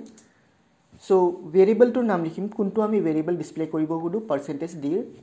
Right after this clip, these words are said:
জাগাত বা ঠাইত। চ' উই ৱান্ট to display the roll number, চ' roll number। এণ্ড ইউ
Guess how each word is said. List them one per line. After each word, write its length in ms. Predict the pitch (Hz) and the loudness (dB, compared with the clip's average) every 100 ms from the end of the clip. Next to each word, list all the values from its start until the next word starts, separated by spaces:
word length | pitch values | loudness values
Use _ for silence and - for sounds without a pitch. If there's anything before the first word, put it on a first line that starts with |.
| - - 139 | -20 -20 -8
জাগাত 320 | 151 123 - - - _ _ 143 | -6 -6 -10 -18 -20 _ _ -6
বা 80 | 135 - | -6 -4
ঠাইত। 240 | 139 120 - _ _ _ - | -8 -8 -16 _ _ _ -8
চ' 40 | 160 147 143 - 156 | -2 -2 -2 -6 0
উই 100 | 170 | 2
ৱান্ট 140 | 185 190 | 2 0
to 40 | 220 | -4
display 220 | 190 214 208 | -2 2 4
the 80 | 214 | 6
roll 120 | 180 143 | 4 2
number, 180 | 139 175 - | -4 -6 -4
চ' 120 | 175 151 | -2 -2
roll 180 | 160 240 - - _ _ _ _ - 160 | -2 -4 -8 -20 _ _ _ _ -10 -6
number। 300 | 139 113 135 165 _ _ _ - _ _ 196 | -6 -6 -12 -16 _ _ _ -20 _ _ -4
এণ্ড 140 | 208 226 - - _ _ _ _ _ _ _ - | -2 -2 -8 -20 _ _ _ _ _ _ _ -14
ইউ 80 | 170 | -8